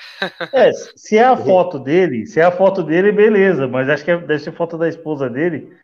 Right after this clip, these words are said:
Speaker 2: e aí complicou um pouco na hora de, de saber quem que era.
Speaker 1: Pedindo pro pessoal comentar aí sobre seus times que,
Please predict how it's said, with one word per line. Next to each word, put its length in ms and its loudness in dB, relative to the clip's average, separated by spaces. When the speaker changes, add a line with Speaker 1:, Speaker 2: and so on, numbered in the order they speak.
Speaker 2:
e 140 0
aí 540 2
complicou 560 -2
um 40 -4
pouco 340 -4
na 100 0
hora 180 2
de, 480 -8
de 220 -2
saber 380 -2
quem 140 -6
que 120 -6
era. 280 -4
Speaker 1:
Pedindo 300 -14
pro 120 -8
pessoal 600 0
comentar 600 -2
aí 220 -2
sobre 460 -6
seus 380 -8
times 400 -8
que, 420 -6